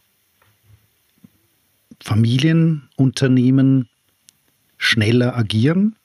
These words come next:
und vielleicht ein Ticken innovativer sind, weil Entscheidungen, etwas zu tun, schneller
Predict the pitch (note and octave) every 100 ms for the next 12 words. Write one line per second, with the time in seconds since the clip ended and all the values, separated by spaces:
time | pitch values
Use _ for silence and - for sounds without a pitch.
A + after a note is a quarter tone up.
0 | _ _ _ _ - - - A#2+ - -
1 | _ _ - - A2 F#2+ B2 - A#2 -
2 | - - A#2+ A#2 G#2 - A2+ B2 C3+ C#3
3 | C3+ D#3 A#2+ G#2+ A2 G#2+ - - - -
4 | - _ _ _ - A2+ - A2+ C3+ D3
5 | D3+ D#3 D#3 _ _ _ A#2+ - - A#2
6 | A2 - A#2 A2 - C3 C3 C3 C3+ -
7 | _ _ - - A2+ A2 B2 A#2 A#2